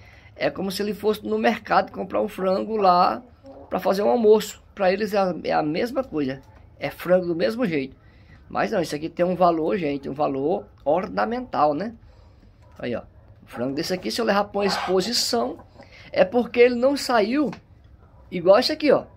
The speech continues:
com as penas chuviscadinhas de preto. Se ele sai,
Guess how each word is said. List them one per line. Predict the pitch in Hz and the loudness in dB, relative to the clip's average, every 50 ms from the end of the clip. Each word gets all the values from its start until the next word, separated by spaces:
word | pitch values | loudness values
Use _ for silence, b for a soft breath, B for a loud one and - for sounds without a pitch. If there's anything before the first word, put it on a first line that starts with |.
| - - - - | -20 -20 -16 -10
com | - | -8
as | 135 143 - | -8 -8 -8
penas | - - 170 165 175 185 202 208 208 - - - | -6 0 0 2 2 2 0 0 -2 -8 -10 -14
chuviscadinhas | - - - 175 180 190 - - 175 175 170 196 208 | -14 -10 -8 -6 -6 -6 -4 -4 -4 -2 -2 -4 -6
de | - | -8
preto. | - - 185 151 - | -4 -2 -2 -2 -2
Se | - 185 | -4 -8
ele | 208 226 | -6 -6
sai, | - - - 170 147 160 190 220 - 381 | -6 -4 0 2 2 2 2 0 -2 -6